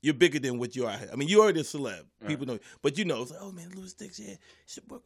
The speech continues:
Speaker 1: Cosby, doing Bill T V." All that. So I go back, everybody knows me. So I'm with my boy, um, Jason, Eric, and Ed. So I said, "Man, let's, y'all want some cheesesteaks? Let's go down and get some cheesesteaks." So we go down to, uh, uh, um,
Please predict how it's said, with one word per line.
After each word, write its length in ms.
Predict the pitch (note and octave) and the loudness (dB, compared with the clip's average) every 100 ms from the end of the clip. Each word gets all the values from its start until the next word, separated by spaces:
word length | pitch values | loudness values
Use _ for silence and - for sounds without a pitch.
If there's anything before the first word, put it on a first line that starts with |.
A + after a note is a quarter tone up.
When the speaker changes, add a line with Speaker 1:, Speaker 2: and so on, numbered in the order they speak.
| - | -16
Speaker 1:
Cosby, 540 | D4+ D4+ C4+ C4+ C4+ | -14 -14 -14 -14 -14
doing 240 | G3 - A3 | -14 -16 -16
Bill 120 | - G#3 | -16 -12
T 180 | A3+ A3 | -8 -8
V." 220 | G#3+ A3 | -10 -8
All 80 | - | -8
that. 100 | - - - | -8 -14 -10
So 280 | - F#3 E3+ _ _ - | 0 2 2 _ _ -4
I 140 | - F3+ | 2 2
go 160 | F3+ | 2
back, 300 | C3 D#3 D3 | 2 4 4
everybody 340 | D3+ D3+ C#3+ C3+ | -2 -2 0 0
knows 300 | C3+ C3 B2 | -2 -4 -4
me. 80 | B2 | -4
So 120 | D3 | -2
I'm 40 | D#3+ | -2
with 120 | D3 | -2
my 100 | B2+ | -6
boy, 340 | A#2 C3 A#2 - _ _ _ _ _ - | 0 0 -2 -10 _ _ _ _ _ -8
um, 420 | A2+ G#2+ G2+ A2 A#2 _ _ _ _ _ _ - | -4 -4 -6 -14 -20 _ _ _ _ _ _ -10
Jason, 280 | - D#3 D3 - | -2 -2 -2 -2
Eric, 220 | C3+ C3+ | -2 -2
and 100 | - | -4
Ed. 260 | A#2 F#2 - | -6 -6 -12
So 140 | - | -12
I 60 | A2+ | -12
said, 180 | B2+ A#2 | -8 -8
"Man, 160 | A#2+ | -8
let's, 160 | C#3+ D3 - | -8 -10 -4
y'all 140 | C#3 | -4
want 100 | C#3 | -4
some 80 | C3+ | -8
cheesesteaks? 400 | - D#3+ D#3+ D#3 D3+ | -8 -8 -8 -12 -10
Let's 260 | C#3+ - | -12 -12
go 140 | - G3+ | -10 -8
down 80 | |
and 80 | F#3+ | -8
get 80 | F3+ | -12
some 80 | F3+ | -14
cheesesteaks." 520 | G#3+ G3 D3 - - | -10 -8 -10 -12 -10
So 60 | A#2+ | -8
we 60 | |
go 160 | C3 B2+ | -4 -4
down 220 | A#2 A2+ | -4 -6
to, 240 | - A2+ A2 _ - _ _ _ | -8 -10 -12 _ -20 _ _ _
uh, 240 | G2 G2 F#2 - _ - | -8 -8 -10 -14 _ -12
uh, 240 | G2 F2 - - _ _ - - _ _ - | -10 -10 -16 -20 _ _ -20 -20 _ _ -16
um, 420 | F2 C2 B1+ | -14 -14 -18